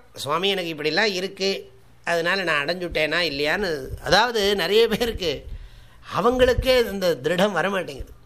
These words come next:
அப்ப இன்னொருத்தர்கிட்ட போய் க-, அதை வந்து கேட்க வேண்டியிருக்கு.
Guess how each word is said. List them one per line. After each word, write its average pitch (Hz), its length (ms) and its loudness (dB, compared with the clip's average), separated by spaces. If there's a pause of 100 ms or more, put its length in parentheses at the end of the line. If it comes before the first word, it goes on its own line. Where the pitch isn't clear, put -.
(100)
அப்ப 220 240 0
இன்னொருத்தர்கிட்ட 220 600 0
போய் 208 260 6
க-, 156 340 -2
அதை 151 200 0
வந்து 175 240 0 (380)
கேட்க 196 260 2
வேண்டியிருக்கு. 127 480 -4